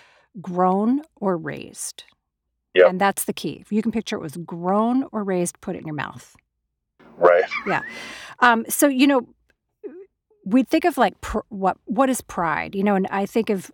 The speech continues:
Speaker 1: eh, pride is, uh, it's like this feeling of, like, deep pleasure and satisfaction derived from our, our very own achievements. So I think the, even though you don't like labels, if you'll just bear with me a moment, I think the real way to have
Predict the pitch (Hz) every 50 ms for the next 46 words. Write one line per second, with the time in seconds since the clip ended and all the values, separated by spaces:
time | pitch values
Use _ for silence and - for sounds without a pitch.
0 | _ _ - 240 - - - _ _ - - 226 208 202 208 208 202 202 185 170
1 | - - _ - 208 190 175 170 160 - _ _ _ - 240 - - 208 - -
2 | 190 180 - - - - - - 240 233 240 233 226 220 220 214 202 196 185 170
3 | 175 175 165 160 143 - _ - - - - - - _ _ 196 160 139 - 240
4 | 247 254 - _ - - - - 226 214 214 - 214 196 185 180 - - - 190
5 | 175 170 170 - - 190 175 180 - - - 180 170 151 175 156 165 165 165 165
6 | 175 170 - - - 190 175 165 165 160 220 - _ _ - 180 160 151 151 156
7 | 151 - _ - 180 180 170 190 190 202 202 196 - - - 190 180 185 185 185
8 | - - - - - - 208 180 165 - 160 147 - - _ - - - - _
9 | _ _ - - - _ _ - - 240 226 - - 208 214 240 - 269 247 226
10 | - - - _ 170 - 214 196 196 190 185 180 - - _ _ _ _ - -
11 | 208 190 190 185 180 165 151 175 170 175 170 - - 175 165 - _ - 170 160
12 | 151 165 165 165 - 202 175 - 190 170 160 - 175 165 147 - - _ - 220
13 | - 190 165 165 160 143 165 165 160 160 165 165 165 170 170 - - - - 185
14 | - 220 196 _ - 185 170 170 190 233 294 320 285 214 185 - 165 - - 208
15 | 156 151 175 175 165 156 -